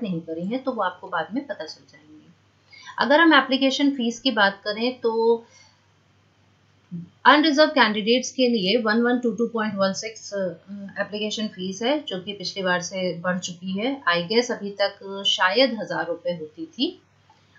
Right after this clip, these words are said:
जहाँ तक मुझे पता है, और बाकी रिजर्व candidates के लिए एमपी के सेवन ट्वेंटी टू पॉइंट वन सिक्स रहेगी। अगर हम यहाँ पे बात करें eligibility की, तो आपको यहाँ पर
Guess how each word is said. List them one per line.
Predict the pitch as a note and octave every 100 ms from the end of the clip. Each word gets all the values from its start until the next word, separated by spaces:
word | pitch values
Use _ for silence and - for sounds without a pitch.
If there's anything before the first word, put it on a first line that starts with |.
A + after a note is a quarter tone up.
| - _
जहाँ | G#3+ G3
तक | G#3
मुझे | G3 G3
पता | G3+ G3+ G3+
है, | G#3 B3
और | D4 F#3+ F3+
बाकी | F3+ F3+ G#3+
रिजर्व | F#3+ F#3 G#3+
candidates | G#3+ G#3 F#3+ F#3 F#3+ F#3+
के | - G3
लिए | G3+
एमपी | G3 F3 G3+
के | G3+ B3 E4+ -
सेवन | - G3+ G3
ट्वेंटी | G3 F3+ G3 -
टू | C4+ E4+ - -
पॉइंट | G3+ A#3+ C4+
वन | G3 E3+
सिक्स | A3+ B3+ F#3
रहेगी। | E3 C#3+ - - - _ _ _ _ _ _ _ _ _ _
अगर | B3 C4 F4
हम | E4+
यहाँ | D#4 C4 C4+
पे | C4+ C#4 B3 B3+ B3
बात | G3+ G3+ A3+
करें | - A3+ G3+ G#3+ A#3 A#3
eligibility | G#3+ C4 C4 A#3+ A3+ G3 A3
की, | F#3+ A3 A#3 B3+
तो | - G#3+ G#3+ G#3+ A3 A3 _ - - _ _ - _ _ _ _ _ _ - _ -
आपको | G3+ - - A3 A3+
यहाँ | A3+ G#3 G3+
पर | F#3+ G3+ A3 A#3 B3+ C#4